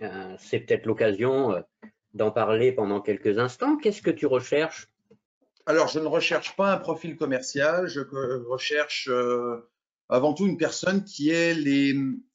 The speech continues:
Speaker 2: les mêmes valeurs que nous, c'est-à-dire le conseil est primordial. C'est dans ce sens-là que je, que je forme mes équipes. Euh, l'empathie, le conseil, c'est pour moi des éléments qui sont, euh, indissociables de l'immobilier.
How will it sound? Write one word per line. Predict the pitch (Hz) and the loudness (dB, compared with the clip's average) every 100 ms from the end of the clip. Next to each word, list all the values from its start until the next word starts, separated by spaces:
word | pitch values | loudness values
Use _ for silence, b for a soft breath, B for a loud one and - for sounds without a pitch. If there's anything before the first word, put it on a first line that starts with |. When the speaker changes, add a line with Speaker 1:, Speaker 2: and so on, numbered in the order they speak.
| - | -2
Speaker 2:
les | 131 | 2
mêmes | 160 180 | 2 2
valeurs | 170 165 160 - | 2 4 2 2
que | 160 | 0
nous, | 151 190 226 - _ _ _ | 2 -2 -4 -10 _ _ _
c'est-à-dire | - 156 151 151 143 175 | -6 -4 2 2 4 2
le | 151 156 | 4 2
conseil | 170 165 - 190 156 | 2 0 2 2 2
est | |
primordial. | - 170 165 131 131 135 180 | -2 -2 0 0 2 2 2
C'est | - - | -4 -8
dans | 135 | -8
ce | 131 135 | -8 -12
sens-là | - - - 151 156 - | -14 -16 -4 -2 -2 -2
que | 117 | -10
je, | 113 120 117 117 | -6 -2 -2 -4
que | 120 117 | -12 -20
je | 113 117 117 113 113 110 _ | -10 -6 -4 -4 -6 -8 _
forme | 175 175 147 | 0 2 0
mes | 143 135 | 0 0
équipes. | 123 - 139 _ _ _ _ _ _ _ _ | -4 -6 -10 _ _ _ _ _ _ _ _
Euh, | 107 110 113 110 113 110 | 2 4 6 6 6 4
l'empathie, | 113 127 135 139 - 151 151 | 4 2 0 -2 -4 -6 0
le | 135 | 0
conseil, | 139 135 - 147 160 160 147 | 0 -4 0 2 4 2 0
c'est | - - - - 143 | -6 -6 -8 -4 -4
pour | 139 139 | -2 -2
moi | 147 151 | 2 2
des | 139 127 | 0 -2
éléments | 135 131 135 143 | 0 0 0 -4
qui | - 113 | -10 -16
sont, | - 127 123 | -10 -8 -2
euh, | 165 107 | 0 0
indissociables | 147 165 - 160 - 165 156 | -2 -6 -8 -8 -4 -2 0
de | 147 | -2
l'immobilier. | 151 151 143 143 131 143 165 | -4 -4 -4 -6 -2 -2 -2